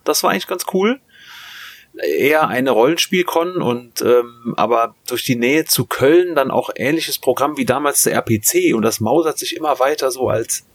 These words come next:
kleine Ersatzdroge, ähm, für die Ausfall, für den Ausfall der Rollenspielmesse. Ja, Tabletop ist leider ein bisschen unterpräsentiert, vielleicht noch.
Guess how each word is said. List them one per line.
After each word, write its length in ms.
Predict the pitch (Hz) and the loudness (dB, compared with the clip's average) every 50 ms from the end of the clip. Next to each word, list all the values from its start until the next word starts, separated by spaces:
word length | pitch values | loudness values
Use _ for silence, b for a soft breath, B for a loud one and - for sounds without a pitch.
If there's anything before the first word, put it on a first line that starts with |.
| _ _ | _ _
kleine 340 | - - 120 127 151 156 151 | -6 -4 -2 -2 -2 -2 -2
Ersatzdroge, 1200 | 120 127 127 139 139 139 - - - - - - - 104 110 110 110 107 107 104 104 107 - - | -2 -2 -2 -2 -4 -4 -4 -6 -6 -6 -6 -6 -4 -2 0 0 2 4 4 4 4 4 2 0
ähm, 240 | - 98 101 101 98 | 0 0 -2 -2 -4
für 160 | - - 107 | -4 -2 0
die 120 | 101 104 - | 2 2 2
Ausfall, 540 | - 98 117 - - 113 101 101 101 101 - | 2 0 0 0 0 0 2 2 0 -2 -4
für 80 | - 107 | -6 -4
den 80 | 107 95 | -2 0
Ausfall 360 | - - - - - 98 95 | 0 0 0 0 0 0 0
der 180 | 95 95 98 92 | 0 0 -2 -2
Rollenspielmesse. 800 | 85 87 113 113 120 110 - - 95 87 87 95 98 - 123 123 B B B B B B B B B B B B B B B B _ _ - | -2 -2 -2 -2 -4 -4 -6 -8 -8 -8 -6 -8 -4 -4 -4 -4 B B B B B B B B B B B B B B B B _ _ 0
Ja, 300 | - 104 107 107 110 107 - - | 2 4 4 2 0 -4 -2 0
Tabletop 360 | - 147 147 143 151 147 - | 0 2 2 2 0 0 0
ist 100 | - - | 0 2
leider 180 | 135 131 135 | 2 2 2
ein 80 | 135 127 | 2 -2
bisschen 200 | 135 - - - | -4 -4 -4 -2
unterpräsentiert, 800 | 151 151 160 151 - 135 127 135 139 - - - 135 135 - - _ | 0 0 0 0 0 -2 -2 -2 -6 -8 -4 -2 0 0 -2 -4 _
vielleicht 380 | - - 107 107 110 110 - - | -8 -4 0 0 0 0 -2 -2
noch. 300 | 123 127 131 - - | 0 0 -2 -2 -8